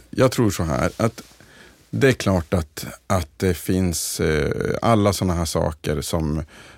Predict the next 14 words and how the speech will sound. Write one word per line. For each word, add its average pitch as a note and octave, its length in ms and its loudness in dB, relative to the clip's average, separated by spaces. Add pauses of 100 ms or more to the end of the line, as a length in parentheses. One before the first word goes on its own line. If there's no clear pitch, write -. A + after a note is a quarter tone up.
som F2 180 -2
är, E2 140 4
om F#2 60 2
man G2+ 100 4
har G2+ 60 4
levt G2+ 320 2
i - 20 0
en F2 80 0
tillvaro, E2 720 0 (360)
Luleås G2 420 2
skolstruktur E2 720 -2
har E2+ 200 0
inte D#2+ 340 -2
rörts, E2 560 -4